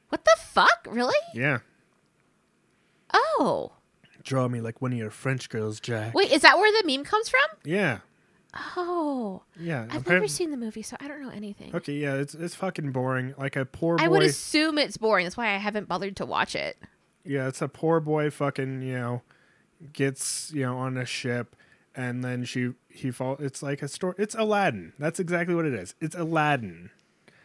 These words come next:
Speaker 2: Except, you know, fucking everyone
Speaker 1: So
Speaker 2: dies.
Speaker 1: it's Romeo and Juliet.
Speaker 2: No, 'cause, uh, Juliet would survive.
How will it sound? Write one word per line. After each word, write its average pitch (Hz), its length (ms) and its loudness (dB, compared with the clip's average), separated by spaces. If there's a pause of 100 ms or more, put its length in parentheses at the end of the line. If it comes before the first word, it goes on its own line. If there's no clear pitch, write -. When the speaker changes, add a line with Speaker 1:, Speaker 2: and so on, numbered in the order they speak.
(200)
Speaker 2:
Except, 139 460 0
you 143 100 0
know, 123 140 0
fucking 135 320 -2
everyone 131 340 0
Speaker 1:
So 117 60 2
Speaker 2:
dies. 247 280 4
Speaker 1:
it's 240 120 -2
Romeo 226 220 0
and 214 120 -2
Juliet. 170 400 -4 (1600)
Speaker 2:
No, 127 440 0 (220)
'cause, 131 320 2
uh, 127 180 2
Juliet 139 540 2
would 123 220 -6
survive. 104 720 -2